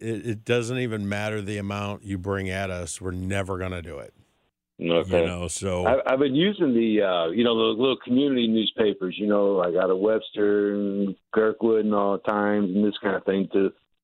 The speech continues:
Speaker 2: look at the ads in the back of the paper to try to support the local guys.
Speaker 1: Yeah.
Speaker 2: And, and geez, I can't get nobody to, to call back, or they call back within a week, and, uh, uh, I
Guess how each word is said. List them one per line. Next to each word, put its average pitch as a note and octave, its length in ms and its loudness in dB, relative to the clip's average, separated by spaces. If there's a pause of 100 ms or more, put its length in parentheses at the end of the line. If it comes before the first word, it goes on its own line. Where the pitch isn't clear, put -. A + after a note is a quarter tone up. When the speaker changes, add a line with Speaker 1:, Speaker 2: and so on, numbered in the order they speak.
(160)
Speaker 2:
look A2+ 220 0
at A2 100 0
the G2+ 420 4
ads G2+ 100 -2
in F#2+ 140 -6
the G2 60 -4
back G#2 260 0
of - 60 -8
the C#3 80 -4
paper G2+ 300 0
to G2+ 60 0
try F#2+ 220 2
to F#2 80 0 (100)
support G#2+ 380 0
the G2 40 -4
local A2+ 400 2
guys. F2 380 2 (320)
Speaker 1:
Yeah. A#2 280 -2 (100)
Speaker 2:
And, F#2+ 540 0
and F#2 360 -2
geez, E3 240 2
I G2 180 2
can't G2 180 -2
get G2+ 120 2
nobody G2+ 520 2
to, E2+ 300 -4 (180)
to F#2+ 100 -2
call A#2+ 280 2
back, D3+ 460 0
or A2 80 0
they F#2+ 160 2
call G#2 240 2
back G2 300 0
within F#2 240 -6
a F#2 80 -2
week, D3+ 400 2
and, F2 380 -6
uh, E2+ 380 -2 (840)
uh, F2+ 160 2
I E2+ 140 0